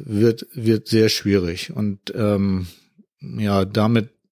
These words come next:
war für mich die ganze Sache schon irgendwie ziemlich erledigt, weil so wie die Tour angelegt war, hätte ich deutlich mehr Höhenmeter am Tag fahren müssen. Und, äh, insofern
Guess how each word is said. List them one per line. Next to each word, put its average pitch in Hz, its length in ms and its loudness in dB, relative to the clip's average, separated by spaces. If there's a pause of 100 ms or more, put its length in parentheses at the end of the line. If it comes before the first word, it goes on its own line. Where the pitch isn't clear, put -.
war 113 280 2
für - 140 -2
mich 123 200 0
die 131 100 -2
ganze 123 260 4
Sache 113 240 0
schon 135 240 -2
irgendwie 120 320 0
ziemlich 117 320 -2
erledigt, 110 560 2 (840)
weil 110 680 0 (140)
so 127 480 -2
wie 127 100 0
die 120 200 -2
Tour 123 220 0
angelegt 127 540 0
war, 113 300 4
hätte 117 240 0
ich 107 180 -4
deutlich 110 320 0
mehr 113 320 0
Höhenmeter 98 720 -2
am 101 320 -8
Tag 95 300 -4
fahren 98 300 0
müssen. 98 320 -4
Und, 98 320 -12
äh, 98 240 -2
insofern 101 580 -2